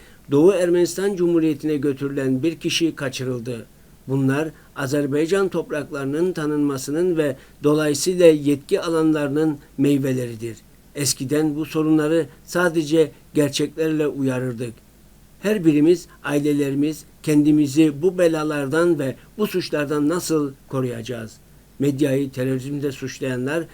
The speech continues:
sahte barışçıları, makam uğruna Azerbaycan'ın ihlallerini saklayanlar nerede? Bu durumda söylenecek bir şey yok mu?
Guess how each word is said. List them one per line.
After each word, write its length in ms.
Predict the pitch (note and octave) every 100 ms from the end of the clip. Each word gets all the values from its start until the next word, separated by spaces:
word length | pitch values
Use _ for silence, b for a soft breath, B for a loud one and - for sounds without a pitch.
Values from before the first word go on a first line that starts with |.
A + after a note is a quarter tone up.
| B
sahte 500 | - D3+ C3 D#3+ D3+
barışçıları, 720 | C#3 C3+ C3 - B2+ B2 C#3+ D#3 B B
makam 440 | C#3 C#3 C#3+ G3+ G3
uğruna 380 | E3+ D3+ D#3 C#3+
Azerbaycan'ın 800 | C#3 D3 D3 D3 D3+ D#3 D#3 D#3
ihlallerini 800 | C3+ C#3 D3 D3 C#3 D3 C#3
saklayanlar 920 | - C#3+ C3+ C#3+ C#3 C3+ C3+ C3 A#2 C3+
nerede? 420 | D3 C3+ A#2 G#2+ - b b b b
Bu 180 | A3 A3+
durumda 400 | F3 D3 C3 C#3
söylenecek 760 | C3 C3+ C3+ C3+ C3 F3 F3+ D3
bir 100 | A#2+
şey 260 | - A2+
yok 260 | B2+ D3 C#3+
mu? 140 | A#2+